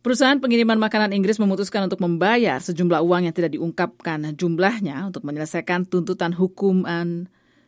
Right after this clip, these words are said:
lima puluh orang yang menjadi pengendara jasa antar makanan itu. Banyak yang mengatakan mereka dibayar di bawah upah minimum dan tidak diperkenankan mengklaim tunjangan jika bekerja pada hari libur nasional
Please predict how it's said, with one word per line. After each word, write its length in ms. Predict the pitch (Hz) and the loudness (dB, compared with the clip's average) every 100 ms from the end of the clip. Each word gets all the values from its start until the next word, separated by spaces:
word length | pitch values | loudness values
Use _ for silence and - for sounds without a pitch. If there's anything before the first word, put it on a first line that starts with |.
| _ _ _ | _ _ _
lima 400 | - 214 196 170 | -2 0 2 0
puluh 320 | - 170 170 170 | -2 0 0 0
orang 320 | 175 156 185 | -2 -2 -2
yang 80 | 180 | -2
menjadi 240 | 156 160 160 | 0 0 0
pengendara 480 | 160 156 160 160 | -2 -2 -2 -2
jasa 400 | 156 160 - 123 | -2 -4 -4 -6
antar 240 | 143 151 156 | -6 -6 -8
makanan 400 | 147 160 156 147 | -8 -8 -8 -8
itu. 320 | 131 143 135 - _ - | -8 -10 -10 -16 _ -6
Banyak 240 | 170 170 160 | -2 -2 -4
yang 160 | 156 | -6
mengatakan 320 | 151 165 190 | -4 -4 0
mereka 320 | 185 160 156 160 | 0 0 -2 -4
dibayar 320 | 160 165 175 | 0 0 0
di 160 | 160 | 0
bawah 160 | 156 151 | -2 -2
upah 240 | - 170 | -2 0
minimum 400 | 175 170 180 202 | 2 2 2 2
dan 160 | 185 160 | 2 -2
tidak 320 | 165 196 165 | 0 0 0
diperkenankan 560 | 175 170 170 170 196 190 | -2 -4 -4 -2 -2 0
mengklaim 400 | 165 180 180 160 | -2 0 -2 0
tunjangan 560 | 196 185 156 143 185 | 0 2 -2 -2 -4
jika 240 | 214 165 151 | -4 -4 -4
bekerja 400 | 156 160 156 151 | -4 -4 -4 -4
pada 160 | 151 | -4
hari 160 | 160 160 | -4 -2
libur 240 | 156 156 | -2 -4
nasional 640 | - 151 - 156 143 202 | -6 -8 -6 -6 -4 -6